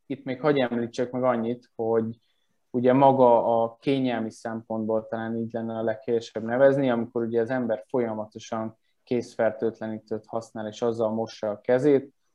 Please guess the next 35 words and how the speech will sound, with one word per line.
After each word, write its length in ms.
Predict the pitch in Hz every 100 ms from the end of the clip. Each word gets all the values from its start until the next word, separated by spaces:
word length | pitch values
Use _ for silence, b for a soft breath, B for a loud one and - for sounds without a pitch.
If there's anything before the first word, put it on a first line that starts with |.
| _ -
akkor 440 | 117 - 127 120
hát 240 | 139 139 156
elég 280 | 135 117
hamar 320 | - 113 110 107
már 240 | 107 107
jelentkezni 600 | 113 104 101 - 107 107
fog 180 | - 107
egy, 240 | 104 - -
egy 180 | 113 113
száradtság, 1200 | _ - - 117 113 113 110 - - 107 104 104
száradt 560 | - - 117 113 107 -
érzés 540 | 110 107 110 107 -
a 80 | 104
kézen, 500 | - 110 107 110 110
ami 280 | 107 113 110
a 80 | 110
fertőtlenítőnek 1040 | - 104 - 107 113 110 110 - 123 127
egy 120 | 113
teljesen 460 | - 104 - 117 113 _ _ _
normális 680 | 123 123 123 117 110 110 -
velejárója. 920 | 113 117 123 131 139 147 156 156 - _ _
Na 80 | 120
most 180 | 123 -
ez 160 | 123 123
ugye 180 | 123
a 40 | 120
szappan 520 | - 127 - 120 113
terméknél, 540 | 120 113 120 117 120
ugyanúgy, 480 | 123 139 131 123 120
ahogy 220 | 120 120
a 100 | 117
fürdés 560 | - 139 127 120 110 -
alkalmával 600 | 113 110 117 113 113 113
említettem, 720 | 117 113 110 110 - - 113
hogy 220 | 107 113